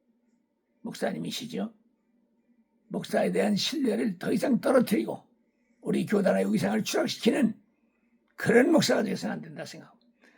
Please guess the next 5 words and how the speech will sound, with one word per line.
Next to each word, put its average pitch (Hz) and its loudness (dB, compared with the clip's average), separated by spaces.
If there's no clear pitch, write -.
그런 247 12
분이 233 4
선거관리위원장을 220 6
했을 196 -2
때 - -12